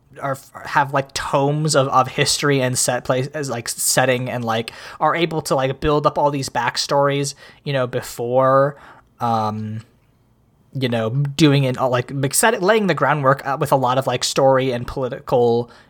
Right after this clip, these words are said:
you know, history. So that way, like, they can just kind of, like, make all of that work and click together in a way.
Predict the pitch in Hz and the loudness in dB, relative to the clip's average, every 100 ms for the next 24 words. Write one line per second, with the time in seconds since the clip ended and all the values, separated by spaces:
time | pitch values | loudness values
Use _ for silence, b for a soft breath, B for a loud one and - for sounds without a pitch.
0 | B - 143 123 - 135 - 147 143 139 | B -10 -6 -6 -4 -2 -2 -2 0 -2
1 | 139 B B B B - 160 143 143 135 | -4 B B B B -2 2 2 4 2
2 | 123 135 139 139 131 - 135 127 113 120 | 0 0 -2 -2 -4 -2 -2 0 -2 -4
3 | 117 120 127 131 131 117 92 123 123 120 | -2 -2 0 2 2 2 0 0 0 -2
4 | - 135 - 135 104 123 131 131 135 135 | -2 -4 -4 -4 -2 0 0 0 2 4
5 | 131 135 | 4 2